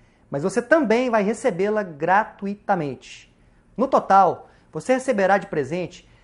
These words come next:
três mil cento e noventa e cinco reais em bônus, ao se matricular no programa Diabetes Controlada.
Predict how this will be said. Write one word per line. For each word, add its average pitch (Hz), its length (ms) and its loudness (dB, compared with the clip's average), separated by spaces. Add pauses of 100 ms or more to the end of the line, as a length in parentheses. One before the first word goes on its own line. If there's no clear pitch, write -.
(140)
três 240 300 4
mil 285 180 4
cento 370 400 -2
e 320 40 -4
noventa 269 300 0
e 202 60 0
cinco 269 380 -8
reais 233 480 6
em 285 100 -2
bônus, 190 580 0 (320)
ao 262 200 8
se 269 100 -8
matricular 262 540 0
no 247 80 -6
programa 185 420 -2
Diabetes 165 480 2
Controlada. 151 640 -2